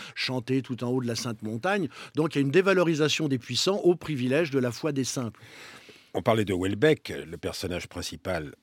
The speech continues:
Speaker 2: c'est un spécialiste de Huysmans, professeur, euh, à la Sorbonne. Il y a un personnage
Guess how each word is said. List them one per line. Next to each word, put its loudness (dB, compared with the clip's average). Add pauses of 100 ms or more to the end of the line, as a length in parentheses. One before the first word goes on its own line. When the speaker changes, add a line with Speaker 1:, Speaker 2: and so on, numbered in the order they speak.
(180)
Speaker 2:
c'est -8
un -8
spécialiste -8
de -8
Huysmans, 0
professeur, -4
euh, -12
à -14
la -10
Sorbonne. 2
Il 0
y 2
a 4
un 0
personnage -2